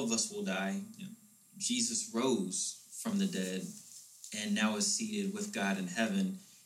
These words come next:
Speaker 1: God, Jesus gave us a foretaste of what we will endure, but ultimately the hope that we will receive if only we believe that Jesus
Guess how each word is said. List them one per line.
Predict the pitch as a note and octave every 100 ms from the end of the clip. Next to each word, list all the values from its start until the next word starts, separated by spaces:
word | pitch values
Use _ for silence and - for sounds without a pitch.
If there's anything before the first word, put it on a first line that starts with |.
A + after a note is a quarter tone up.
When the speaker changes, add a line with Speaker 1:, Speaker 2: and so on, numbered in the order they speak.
| - _ _ - - A3+
Speaker 1:
God, | B2 - A2+
Jesus | A#2 E3 D#3+
gave | D3+ C#3
us | B2+
a | A#2
foretaste | - B2 B2 A#2+ G#2+ G#2 G2+ -
of | G2
what | - A3
we | - G2+
will | G2+ G#2 G2+ F#2+
endure, | G#2 F#2+ G#2 G#2+ B2+ C3 - - -
but | B2+
ultimately | A#2 D3 - B2 A#2 A2+
the | A2+
hope | - C#3+ C#3 -
that | G#2+
we | A2
will | A2+ A2+ G2+
receive | G2+ - D3 B2 G#2+ - - - - - - -
if | B2
only | B2+ C3
we | A#2+
believe | A#2+ A2+ A2+ A2 - - -
that | - G#2
Jesus | - G3+ G3+ G3+ - - -